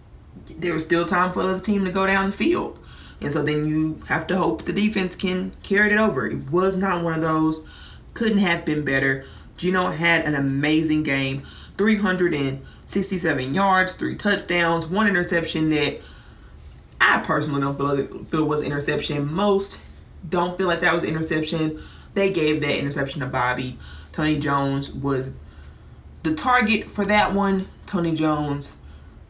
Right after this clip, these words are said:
couldn't, he, he sort of caught it and he lost it when he, when he hit the ground.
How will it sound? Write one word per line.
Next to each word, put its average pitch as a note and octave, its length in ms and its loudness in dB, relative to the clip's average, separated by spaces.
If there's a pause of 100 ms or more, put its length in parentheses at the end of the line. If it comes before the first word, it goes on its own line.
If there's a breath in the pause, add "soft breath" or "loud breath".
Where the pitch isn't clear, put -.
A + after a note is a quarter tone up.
(160)
couldn't, C4 380 -2 (140)
he, G#3+ 160 0
he G#3 340 -2
sort C4+ 200 0
of E3 80 -2
caught G#3 280 4
it G3 300 2 (240)
and F3 100 -2
he E3+ 80 2
lost F#3 340 2
it G3 120 -4
when E3+ 160 0
he, D#3+ 200 -2 (520 loud breath)
when F3 120 0
he E3 80 2
hit E3+ 140 2
the D#3+ 80 0
ground. D#3+ 540 2